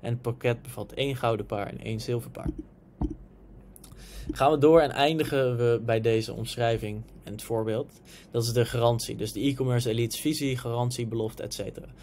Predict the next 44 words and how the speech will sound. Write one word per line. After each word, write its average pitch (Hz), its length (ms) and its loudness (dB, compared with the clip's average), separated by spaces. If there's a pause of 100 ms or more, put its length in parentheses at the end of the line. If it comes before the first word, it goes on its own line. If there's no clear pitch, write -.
(380)
Bij 120 180 4
e-commerce 180 480 4
elite 147 280 2
geloven 131 320 4
wij 127 100 4
in 123 60 2
de 123 60 0
kwaliteit 127 500 2
van 151 100 -4
onze 127 200 -2
producten 113 420 -2
en 107 80 -4
daarom 113 240 2
bieden 113 200 0
wij 110 100 0
een 110 100 -2
dertig 123 240 -2
dagen 117 320 2
geld 113 160 -2
terug 117 180 -6
garantie 113 420 -6
zonder 151 320 0
enige 123 300 0
vraag 110 300 -2
te - 80 -12
stellen. - 240 -14 (440)
Wanneer 127 320 4
je 165 80 6
dus 139 140 2
bij 131 100 4
ons 123 200 2
koopt, 131 320 4
is 113 140 -2
er 120 60 -2
dus 110 160 -2
ook 113 140 -2
nul 123 260 2
risico. 110 400 -6 (600)
Gefeliciteerd, 147 840 4
je 117 80 -2
hebt 123 160 2
een 123 80 0
verborgen 131 420 4
kortingsgevo-, - 580 -4